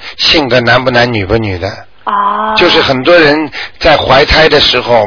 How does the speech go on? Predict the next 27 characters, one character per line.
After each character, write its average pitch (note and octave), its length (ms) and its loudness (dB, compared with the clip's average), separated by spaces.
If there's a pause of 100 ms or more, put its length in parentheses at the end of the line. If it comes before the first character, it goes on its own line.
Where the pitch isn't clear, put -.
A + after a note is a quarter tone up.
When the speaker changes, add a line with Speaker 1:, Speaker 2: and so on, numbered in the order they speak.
Speaker 1:
明 D3 140 -2
明 E3+ 140 2
知 D#3 180 0
道 C#3 180 4
是 - 220 -2
个 C#3 100 -2
女 A2+ 280 -4
胎， B2+ 300 2 (240)
他 C#3 160 0
还 C3+ 160 2
会 C3+ 140 2
求 - 220 -2
菩 A#2+ 180 -6
萨 A#2+ 140 0
说 A#2+ 180 -2
：“哎 D3 120 0
呀， D3 180 2
菩 C3+ 180 -6
萨、 C3+ 160 0
观 C3+ 240 -2
世 C3+ 60 -8
音 C#3+ 100 -8
菩 C3+ 140 -8
萨， C3 180 0
你 C#3+ 120 -8
给 C#3 140 -4
我 C3+ 220 -2